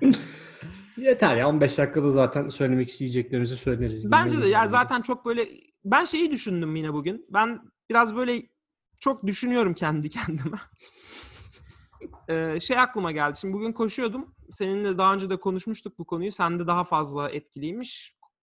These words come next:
Speaker 2: Ee, runner's high durumu, o euphoria hali koştuktan sonra. Ee, dışarıya ne zaman çıksam bir hava almaya, bir yürüyüşe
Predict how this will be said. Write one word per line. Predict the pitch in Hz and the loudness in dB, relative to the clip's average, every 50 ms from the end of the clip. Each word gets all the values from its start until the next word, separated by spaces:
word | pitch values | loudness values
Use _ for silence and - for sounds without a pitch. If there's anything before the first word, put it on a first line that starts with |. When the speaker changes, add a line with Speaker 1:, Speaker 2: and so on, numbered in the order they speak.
| _ _ - | _ _ -10
Speaker 2:
Ee, | - 151 147 147 | -6 -6 -4 -2
runner's | 151 170 180 185 180 185 175 - - | 0 0 0 0 0 -2 -4 0 4
high | 190 180 180 180 160 | 4 4 4 4 0
durumu, | 160 151 151 151 147 | -2 -4 -2 -4 -2
o | 151 151 | -2 0
euphoria | 156 160 156 - 196 185 175 170 160 151 147 | -2 -2 -2 0 0 2 2 2 2 2 4
hali | 151 143 143 147 180 214 - | 4 4 4 4 0 -4 -2
koştuktan | - 185 170 - - - - - 165 170 | -2 -6 -6 -6 -10 -14 -6 -4 -4 -4
sonra. | 160 - 160 170 208 254 302 - _ _ _ _ _ _ _ _ _ _ _ - | -4 -6 -8 -6 -6 -6 -8 -10 _ _ _ _ _ _ _ _ _ _ _ -8
Ee, | 170 165 160 165 160 165 - - - 180 | -6 -6 -4 -4 -6 -6 -8 -8 -8 -6
dışarıya | 190 - 254 240 262 269 | -2 0 2 2 2 2
ne | 269 285 277 | 2 2 2
zaman | 262 262 240 220 220 | 2 4 4 2 2
çıksam | 220 - - - - 247 240 294 302 - _ _ _ _ _ _ _ _ _ _ _ _ _ _ _ _ _ _ - | 0 -4 -10 -6 0 2 2 2 0 -6 _ _ _ _ _ _ _ _ _ _ _ _ _ _ _ _ _ _ -6
bir | 185 196 | -4 0
hava | 185 196 208 202 240 233 | 4 4 4 6 8 8
almaya, | 214 196 185 180 175 170 175 170 | 8 8 6 2 0 0 0 0
bir | 185 | 0
yürüyüşe | 185 180 180 185 196 185 - 226 226 254 339 - - | -2 0 0 0 -2 -2 -2 -4 -4 -4 -4 -8 -12